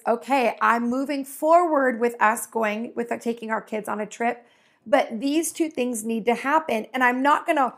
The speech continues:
hold on to it to where it's a, "God, you said so, so this is what's gonna happen." Or is it, "God, I trust you that if this is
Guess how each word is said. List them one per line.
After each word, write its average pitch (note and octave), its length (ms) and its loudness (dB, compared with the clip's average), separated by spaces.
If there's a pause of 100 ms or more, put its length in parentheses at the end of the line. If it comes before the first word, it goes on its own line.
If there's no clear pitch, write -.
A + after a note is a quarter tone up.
(140)
hold D#4+ 500 10
on D#4+ 300 8
to C#4+ 180 0
it B3 240 4
to C4+ 80 -6
where B3+ 220 4
it's B3 200 4
a, A3 160 6 (320)
"God, D4+ 320 10
you E4 120 6
said F4 380 4
so, F4+ 300 2
so D#4 220 2
this F4 300 -2
is D#4 120 -4
what's E4 180 0
gonna D4+ 200 0
happen." C#4 520 2 (400)
Or C#4+ 200 4
is C#4+ 240 -4
it, C4+ 200 -8
"God, C#4+ 460 4 (280)
I C#4 120 0
trust - 520 -4
you A#3+ 200 -6
that - 180 -4
if A#3+ 160 -8
this C#4+ 240 -4
is D4+ 160 -4